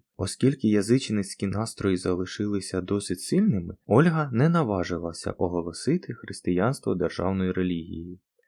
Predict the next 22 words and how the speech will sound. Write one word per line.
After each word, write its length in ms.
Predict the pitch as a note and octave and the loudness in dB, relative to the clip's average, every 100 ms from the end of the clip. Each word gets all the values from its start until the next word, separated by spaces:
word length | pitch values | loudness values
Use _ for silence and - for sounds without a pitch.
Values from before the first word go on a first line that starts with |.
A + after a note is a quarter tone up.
| _ | _
Третє. 420 | - G2 F#2+ F#2+ F#2 _ _ - | -2 0 0 -4 -10 _ _ -6
Князь 340 | F#2+ A2+ A2 | 0 0 0
Святослав, 720 | - F2+ - - G#2 C#3 F#3 - | -2 -2 -2 -4 0 0 -2 -6
похід 440 | F2+ - B2 D3+ - | -10 0 0 0 -2
проти 300 | F#2+ F#2 F2+ | -4 -2 -4
хозарського 720 | G2 F2+ A2+ - - G#2 G2+ | -4 0 0 -2 -6 -4 -4
каганату. 720 | - F2+ F#2 F2+ E2 - - _ | -6 -2 -2 -2 -4 -8 -18 _
Син 300 | - - G#2 - | -8 -2 0 2
Ігоря 400 | A2 G#2+ G2 F#2 | 2 4 2 2
та 160 | F#2 F#2 | 0 -2
Ольги 320 | G2+ F#2+ F#2 | 0 0 -2
Святослав 720 | F2+ F#2 F#2 E2+ - E3 A#3+ _ _ - | -6 -6 -4 -4 0 0 -2 _ _ -8
посів 420 | G2 - G#2 G2+ | -4 2 2 2
Київський 480 | G2+ F#2+ F#2 - F#2+ | 0 0 -2 -6 -6
престол 580 | - F#2 - C#3+ F#3+ | -6 -4 2 4 4
досить 400 | G2+ D3 E3+ D#3+ | 2 2 0 -2
пізно, 380 | - C3 E2+ E2 - _ - | 0 0 0 -6 -10 _ -4
у 100 | F#2+ | 0
дев'ятсот 460 | F#2+ F#2 F#2+ D#3+ | 2 0 0 -2
шістдесят 520 | F3+ - G2 G2 G#2+ - | -4 -6 -6 -4 -4 -4
четвертому 600 | - A2+ D#3 D#3 D3+ C#3+ | -2 0 0 0 0 2
році, 400 | G2+ E2 - | 2 0 -4